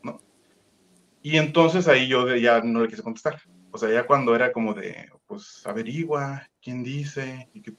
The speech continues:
mm, todo eso. Entonces dije, "No, no, ya". Ya me dio miedo, culón, la neta, me dio miedo. Ya no quise contestarle, y me, pues, obviamente siguieron mandando de, "¿Dónde estás? ¿Qué te pasó?", y todo eso.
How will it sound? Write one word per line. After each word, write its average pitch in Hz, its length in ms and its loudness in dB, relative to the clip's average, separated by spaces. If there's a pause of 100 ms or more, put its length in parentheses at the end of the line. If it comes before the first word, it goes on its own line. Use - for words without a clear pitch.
mm, 107 200 -8
todo 120 280 -8
eso. 185 240 -6 (880)
Entonces 113 320 -8
dije, 113 160 -6
"No, 120 420 -4
no, 104 180 -8
ya". - 280 -14
Ya - 80 -4
me 170 80 4
dio 214 100 10
miedo, 233 280 2 (480)
culón, 139 440 -4
la 107 140 -6
neta, 101 260 -12 (140)
me 113 120 -12
dio 107 120 -10
miedo. 220 320 -2 (640)
Ya 127 220 6
no 127 160 4
quise 123 240 -6
contestarle, 226 600 2 (260)
y 127 280 0
me, 113 180 4
pues, - 180 -14
obviamente 127 380 6
siguieron 127 360 2
mandando 113 420 2
de, 104 340 -4
"¿Dónde 147 420 2
estás? - 560 -2
¿Qué 117 100 -10
te 117 140 -6
pasó?", 113 420 -10
y 101 60 -14
todo 131 260 -4
eso. - 160 -12